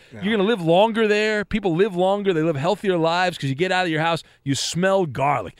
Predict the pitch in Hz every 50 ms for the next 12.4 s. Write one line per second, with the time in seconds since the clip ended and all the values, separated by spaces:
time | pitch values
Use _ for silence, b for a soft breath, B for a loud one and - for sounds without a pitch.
0 | b - 160 185 185 165 151 175 220 247 202 180 214 254 277 247 - 165 135 127
1 | 131 135 117 139 165 180 175 165 147 135 139 127 117 185 214 208 185 196 214 226
2 | 208 170 117 117 110 95 127 131 139 165 170 175 180 151 123 - - 110 90 80
3 | 78 - - 110 92 85 - 117 104 73 62 - _ _ _ _ _ _ - 196
4 | 220 196 - 220 208 202 208 196 190 185 180 214 240 220 180 190 233 233 214 226
5 | 302 311 269 226 190 - - - 196 - - 302 339 330 269 233 226 208 190 202
6 | 202 - - 160 143 135 151 160 156 143 131 - - 131 120 - - 127 120 120
7 | 120 127 131 117 139 139 127 123 131 - _ _ _ _ _ _ _ _ _ _
8 | - 175 175 233 202 - - 233 220 214 185 160 - 202 185 165 143 135 127 156
9 | 170 196 240 330 262 180 - 226 226 240 240 220 208 214 185 208 208 208 202 190
10 | - 208 202 - - 185 175 165 180 190 190 175 180 180 180 226 269 277 247 190
11 | 156 - - 160 135 - - 151 143 135 131 123 117 - _ _ _ _ _ _
12 | _ - - 170 156 151 151 -